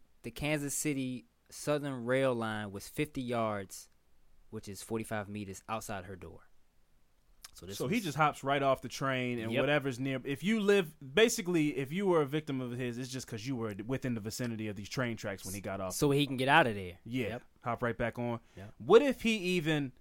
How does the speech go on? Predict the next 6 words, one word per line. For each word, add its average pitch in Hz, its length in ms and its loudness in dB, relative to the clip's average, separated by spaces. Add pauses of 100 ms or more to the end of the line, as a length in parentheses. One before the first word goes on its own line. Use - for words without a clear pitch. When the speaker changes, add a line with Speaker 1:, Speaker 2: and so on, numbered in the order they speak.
(880)
Speaker 2:
it's 175 180 4
like 156 220 4
a, 113 160 -4 (480)
he's 202 240 0
so 185 200 4
quick, 190 380 4